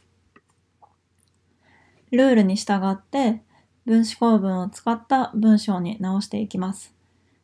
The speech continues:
まず、接続詞、whenは省略できます。主語に関しては違うので省略できませんね。今回、whenの中がmy fatherになっていて、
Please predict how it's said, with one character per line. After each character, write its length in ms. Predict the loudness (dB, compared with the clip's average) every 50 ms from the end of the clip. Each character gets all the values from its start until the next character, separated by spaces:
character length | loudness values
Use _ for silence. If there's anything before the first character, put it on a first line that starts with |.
| _ _ -8
ま 140 | -6 -4 -2
ず、 240 | -2 -2 -2 -2 -4
接 260 | -4 -6 -4 -4 -2
続 240 | -4 -2 -2 -2 -4
詞、 240 | -2 -4 -6 -6 -4 -2
when 160 | 0 0 0
は 140 | 0 -2 -6
省 200 | -6 -6 -4 -4 -4
略 200 | -4 -4 -4 -6
で 120 | -6 -6
き 100 | -6 -6
ま 160 | -6 -6 -6
す。 220 | -8 -12 -20 -20 _ _ _ _ _ _ _ _ _ _ _
主 220 | -14 -10 -6 -4
語 140 | 0 2 2
に 160 | 2 2 2
関 240 | 4 4 4 4 4
し 80 | 2 -2
て 100 | -4 -2
は 340 | 0 0 0 0 -2 -4 _ _ _ _ _ _ _ _ _ _ _ _ -12 -4 0
違 40 | 4
う 220 | 4 6 6 6
の 140 | 4 2 0
で 240 | -2 -4 -4 -4 -6
省 200 | -4 -2 0 0
略 240 | 0 0 -2 -2 -4
で 100 | -4 0
き 80 | 2
ま 160 | 2 2 2
せ 140 | 2 0 0
ん 100 | 0 0
ね。 240 | 2 2 0 0 -2 _ _ _ _ _ _ _ _
今 200 | _ -6 -4 -2
回、 200 | -2 0 0 0
when 180 | 2 2 2 4
の 120 | 2 2
中 400 | 2 0 -4 -6 -8 -8 -8 -10 -14 -20 -20 -20 _ _ _ -2
が 280 | -2 0 0 -2 -4 _ _ -4
my 200 | -2 0 0 0
father 380 | 0 0 2 2 2 0 -2 -4
に 80 | -4
な 120 | -6 -6 -8
っ 40 | -8
て 120 | -8 -6
い 100 | -6 -6
て、 300 | -2 0 0 0 0 -2